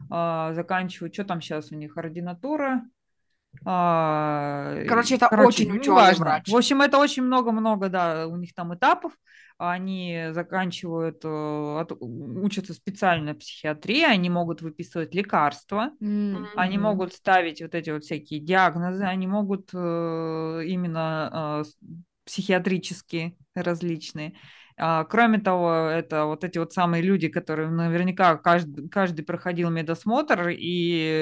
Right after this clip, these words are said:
Speaker 1: э, там
Speaker 2: Это
Speaker 1: среди
Speaker 2: которые шепчут тебе странные слова.
Speaker 1: Но они, они могут шептать, они могут давать какие-нибудь тесты, они могут просто задавать вопросы, например,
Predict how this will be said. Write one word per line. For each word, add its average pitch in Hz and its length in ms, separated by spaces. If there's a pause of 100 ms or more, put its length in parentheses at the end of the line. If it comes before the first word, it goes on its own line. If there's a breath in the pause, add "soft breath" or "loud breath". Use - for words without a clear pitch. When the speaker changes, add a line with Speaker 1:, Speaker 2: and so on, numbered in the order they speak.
(100)
Speaker 1:
э, 151 520
там 156 340 (640 soft breath)
Speaker 2:
Это 180 80
Speaker 1:
среди - 0
Speaker 2:
которые 185 360
шепчут 196 540
тебе 185 240
странные 180 360
слова. 165 460 (420)
Speaker 1:
Но 262 360
они, 370 400
они 392 240
могут 320 320
шептать, 233 500
они 233 120
могут 233 200
давать 233 240
какие-нибудь 220 340
тесты, 196 380
они 190 180
могут 208 400 (460 loud breath)
просто 208 340
задавать 180 460
вопросы, 175 640
например, 160 500